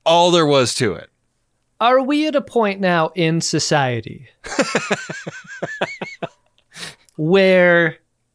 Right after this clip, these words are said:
Speaker 2: we can't trust people with context clues?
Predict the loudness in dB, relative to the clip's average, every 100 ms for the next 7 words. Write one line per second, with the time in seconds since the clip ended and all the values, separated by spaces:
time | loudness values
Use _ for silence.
0 | _ _ _ _ _ -6 0 0 0 -6
1 | -8 -4 -4 -4 -8 -8 0 2 0 -4
2 | -8 -4 -4 -2 0 0 -4 -6 -4 -4
3 | -2 -4 -4 -12 -8 -6 -6 -10 -16 -20